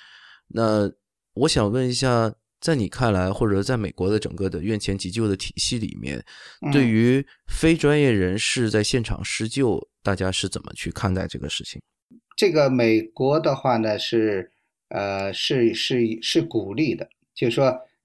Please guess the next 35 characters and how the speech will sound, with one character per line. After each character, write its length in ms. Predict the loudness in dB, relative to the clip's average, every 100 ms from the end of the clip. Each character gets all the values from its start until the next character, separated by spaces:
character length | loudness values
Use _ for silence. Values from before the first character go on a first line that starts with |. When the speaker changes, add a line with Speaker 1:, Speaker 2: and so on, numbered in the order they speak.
| -6
Speaker 2:
呃， 320 | 0 0 0
只 240 | -2 0
要 180 | 4 4
有 140 | 4 -2
需 240 | -2 -2
求， 400 | 2 2 0 -6 _ _ _ _
呃， 340 | 0 2 2 0
只 200 | -2 2
要 160 | 2
是 160 | 0 -2
大 220 | 2 0
家， 420 | 2 2 4 2
我 140 | 0 0
们 140 | 0
叫 140 | 0
good 300 | 0 -2 -6
faith， 400 | -4 0 0 0 -6 -8 _ _ _ _
就 120 | 0
是 40 |
说 240 | 2 0 -2 -4
你 120 | -2
的 140 | 0
心 320 | 0 0 0
是 140 | 0 -2
好 260 | -2 -6
的， 200 | -6 -10 -12 _ _ _ _ _ _ _ _
对 100 | 2
吧？ 220 | 2 2 -6 _ _ _
呃， 1120 | 0 2 2 2 2 4 4 2 0 0 0
你 200 | 0 -2
就 240 | 0 0
需 300 | 2 0 0
要 180 | 4 2
帮 280 | 2 0 0
助， 260 | -4 -8